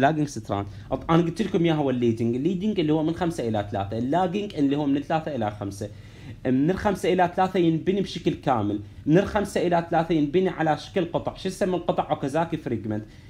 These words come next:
اللي بعدين راح أجي أربطها سوا عن طريق، آه،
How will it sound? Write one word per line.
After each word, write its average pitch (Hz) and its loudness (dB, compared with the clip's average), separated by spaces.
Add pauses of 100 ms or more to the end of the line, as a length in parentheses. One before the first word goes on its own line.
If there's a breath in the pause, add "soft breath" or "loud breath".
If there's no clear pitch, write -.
(140 loud breath)
اللي 147 4
بعدين 165 2 (300 loud breath)
راح 180 4
أجي 185 2
أربطها 175 2
سوا 170 2
عن 160 0
طريق، 165 0 (160)
آه، 143 4